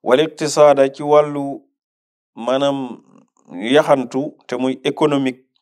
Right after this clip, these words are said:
Sidi Ahmed Tidiane boo ñëwee laaj ko ay idée ci politique, maanaam ci économique, da ngay foog ne économiste la. Bil himam ngir yitte rek.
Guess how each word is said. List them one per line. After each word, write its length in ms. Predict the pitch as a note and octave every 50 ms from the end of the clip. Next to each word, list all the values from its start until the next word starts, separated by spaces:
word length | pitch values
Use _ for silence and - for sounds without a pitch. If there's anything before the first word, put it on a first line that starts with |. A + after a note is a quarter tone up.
| _ _ _ _ _ _ _ _ _ _ _ _ _ _ _
Sidi 220 | - - B2+ C3 C#3
Ahmed 280 | - - - D3 D3 D3+ D3 D3
Tidiane 340 | - D3 C#3+ C#3 C3+ C#3 C3
boo 220 | B2+ C3+ C#3+ D3
ñëwee 480 | D3 C#3+ C#3+ C3+ C3 C3 C#3 D3 C#3 - _ _ _ _ _ G#2+ G#2+ A2+ A#2 B2
laaj 180 | C3+ C3+ C3+ - -
ko 280 | - C3+ C3 C3 C3 -
ay 280 | A2+ B2+ B2+ B2+ - - -
idée 300 | C3+ C3 C3 B2+ B2 B2
ci 160 | - C3 B2
politique, 540 | A#2+ - C3+ C3 C3 C3 B2 B2+ C3 C3 _ _ _
maanaam 460 | C#3 B2+ B2 B2+ C3+ C3+ C3 C3 B2+ -
ci 100 | - C3+ -
économique, 600 | - C#3+ C3+ - D3 C#3 C3+ C3 B2 B2+ C3+ - _ _ _ _ _ _ _ _ _ _ _ _ _
da 180 | - A2 B2
ngay 160 | C3+ C#3+ D3
foog 260 | C#3 - - C#3 C3 C#3
ne 120 | C3+ C3+ B2+ -
économiste 640 | D3+ C#3 - C3+ C3 B2+ B2+ B2+ B2 - - - G#2
la. 120 | F2+ E2 - _ _ _ _ _ _ _ _ _ _ _ _ _ _ _ _ _ _ _ _ _ _ _ _ _ _ _ -
Bil 280 | F2 F#2+ B2 B2+ C3
himam 380 | A#2+ A2+ B2 C3 C3 C3 B2 A#2+
ngir 180 | A#2 B2+ B2+
yitte 280 | B2+ B2+ C3 B2 A#2+ - A2
rek. 160 | - A2+ -